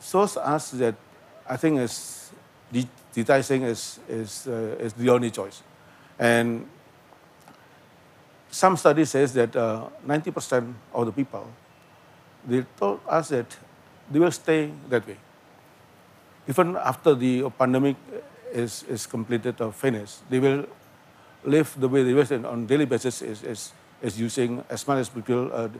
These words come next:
uh, digital. The challenge for us then is actually is how can we make sure that everybody will be included,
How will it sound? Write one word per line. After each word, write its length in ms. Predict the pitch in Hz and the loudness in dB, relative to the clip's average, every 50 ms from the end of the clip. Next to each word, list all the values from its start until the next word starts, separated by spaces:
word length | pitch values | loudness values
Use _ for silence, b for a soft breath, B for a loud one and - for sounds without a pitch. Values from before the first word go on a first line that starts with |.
| B B B B B B | B B B B B B
uh, 100 | 123 113 | -6 -6
digital. 380 | 104 110 110 - 120 104 101 101 b b b b b b b b b b b - - - | -4 -4 -6 -6 -6 -8 -8 -10 b b b b b b b b b b b -20 -8 0
The 140 | 135 143 135 | 2 2 4
challenge 320 | - 208 214 247 220 147 | 4 4 4 4 4 2
for 100 | 185 165 | 4 4
us 180 | 131 127 120 110 | 4 4 4 2
then 220 | 120 143 147 156 147 | 2 2 4 4 2
is 120 | 127 - | -2 -2
actually 300 | - 120 - - 139 147 | -4 -6 -2 0 2 2
is 260 | 160 127 120 - - - - - - | 2 2 0 -2 -6 -14 -16 -18 -18
how 220 | - - 165 180 | -12 -6 -6 -6
can 300 | 175 - 175 160 156 143 | -2 0 0 2 2 2
we 120 | 139 139 | 2 0
make 180 | 135 147 131 - | 0 0 -2 -4
sure 240 | - - 120 104 101 101 101 - - - | -6 -8 -8 -8 -8 -10 -18 -20 -10 -2
that 140 | 123 127 117 - - - - - - - | -2 -2 -2 -2 -6 -20 -20 -18 -10 -6
everybody 400 | 147 139 180 160 143 135 131 147 | -4 -2 -2 2 2 2 2 2
will 160 | 131 127 120 | 0 0 0
be 140 | 117 135 139 | 0 -2 -4
included, 400 | 120 117 113 - 143 123 107 | -4 -4 -4 -4 -4 -4 -6